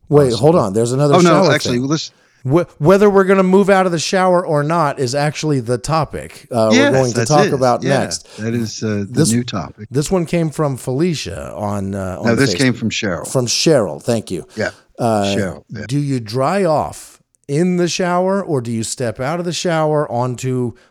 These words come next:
Speaker 1: presumably, a bath mat where you then dry off? And I think there is a right or wrong here.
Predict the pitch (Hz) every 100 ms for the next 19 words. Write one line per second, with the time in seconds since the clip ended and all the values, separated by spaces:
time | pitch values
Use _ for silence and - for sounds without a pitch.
0 | _ 131 120 160 127 107 107 110 - _
1 | - 127 131 147 156 - 110 90 92 -
2 | - _ 104 113 107 101 95 90 87 87
3 | 82 82 60 - - _ _ _ _ _
4 | _ _ _ _ _ _ _ 117 180 214
5 | 294 214 226 202 196 190 208 160 175 143
6 | 151 147 143 135 120 131 131 120 107 113
7 | 101 80 73